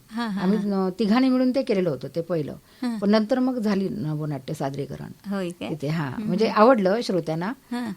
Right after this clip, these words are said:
Speaker 2: आणि चांगलं होतंय,
Speaker 1: हं,
Speaker 2: तर
Speaker 1: हं, हं.
Speaker 2: मग ते मागणी येत होती.
Speaker 1: हं, हं.
Speaker 2: त्यामुळे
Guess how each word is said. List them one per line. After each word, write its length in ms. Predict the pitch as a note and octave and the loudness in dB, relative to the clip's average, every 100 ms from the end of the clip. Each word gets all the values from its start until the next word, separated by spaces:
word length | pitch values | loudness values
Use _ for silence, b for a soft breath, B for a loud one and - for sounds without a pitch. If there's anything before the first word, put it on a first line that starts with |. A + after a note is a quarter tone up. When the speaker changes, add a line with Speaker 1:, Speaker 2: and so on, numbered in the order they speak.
| - | -6
Speaker 2:
आणि 280 | E3 F3 F3 | -4 -2 -2
चांगलं 320 | G3+ F#3+ G#3+ | 0 2 4
होतंय, 340 | F3+ D3+ E3+ | 2 0 -4
Speaker 1:
हं, 520 | G#3+ B3+ F#3 - A3+ | -6 -10 -16 -10 -6
Speaker 2:
तर 120 | G#3 F#3 | -2 0
Speaker 1:
हं, 200 | F#3 F#3 | 0 0
हं. 60 | |
Speaker 2:
मग 180 | F#3 G3 - | 0 -2 -2
ते 60 | A#3+ | 0
मागणी 360 | A#3+ G#3+ G#3+ A3+ | 2 4 4 4
येत 180 | A3+ | 2
होती. 300 | G3 C3 C#3+ F#3+ _ - | 0 -6 -10 -12 _ -8
Speaker 1:
हं, 60 | |
हं. 200 | G#3 F#3+ | -6 -4
Speaker 2:
त्यामुळे 400 | F3 F#3 G3 G#3+ | -2 0 0 -2